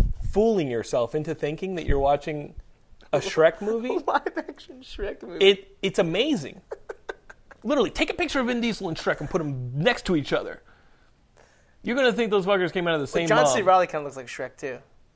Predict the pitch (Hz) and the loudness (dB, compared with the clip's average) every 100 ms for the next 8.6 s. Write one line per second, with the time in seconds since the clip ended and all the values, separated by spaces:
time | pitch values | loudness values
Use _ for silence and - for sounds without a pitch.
0 | - 175 208 180 - 185 151 147 143 139 | -12 -8 -6 -6 -2 0 0 -4 -6 -8
1 | - 143 - 143 139 139 135 135 135 - | -8 -12 -14 -14 -12 -10 -10 -10 -6 -2
2 | 143 135 - - _ _ _ _ - _ | 0 -2 -10 -18 _ _ _ _ -20 _
3 | - 247 240 208 202 214 185 151 165 185 | -6 2 6 8 6 4 -6 -2 4 4
4 | - _ _ _ _ - - 220 208 156 | 2 _ _ _ _ -18 -2 4 6 4
5 | 135 123 127 104 139 160 180 214 196 202 | 2 0 0 2 2 4 2 0 -4 0
6 | 190 277 - 220 - - 202 196 175 196 | 0 0 2 2 2 0 2 2 0 -2
7 | 180 190 175 156 175 175 175 175 180 180 | -2 -4 -4 0 0 2 2 4 4 2
8 | 196 214 196 220 226 | -2 -4 -2 0 0